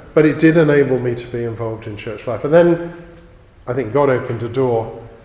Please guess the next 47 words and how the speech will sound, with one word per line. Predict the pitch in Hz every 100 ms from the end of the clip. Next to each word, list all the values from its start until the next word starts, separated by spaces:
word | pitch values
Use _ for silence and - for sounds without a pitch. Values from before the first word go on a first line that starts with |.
| -
uh, | 113 110
to | -
move | 131 143 139
to | 131
a |
client, | 131 151 135 117
to | 127
move | 131 139 131
into | 131 -
becoming | 127 139 127 139 131 131 135
H | 123 170
R, | 127
and | 107
being | 120 123
an |
H | 123 127 -
R | 117
manager | 120 120 117 120 117
at | 113
an | 117
investment | 117 113 101 - 107 -
bank. | 123 85 - - - - - - - - -
So | 160
suddenly | 151 202 208 165
this | 196 -
felt | 196 170 -
like | 127 117
a | 139
career | - 160 170 143 117
again. | 107 - - - - -
So | 117
I'd | 104
left | 151 151
the | 151
army | 147 151 160
career, | 151 160 190 262 - - - - - - - - - - - -
put | 127
that | 127 127
behind | 113 127 131
me, | 156
and | 151 - 131
now | 135 135 135
I | 127
had | 127 131 - - -
another | 143 160 151
career. | - 113 95 82 - - - - - - 127
And, | 127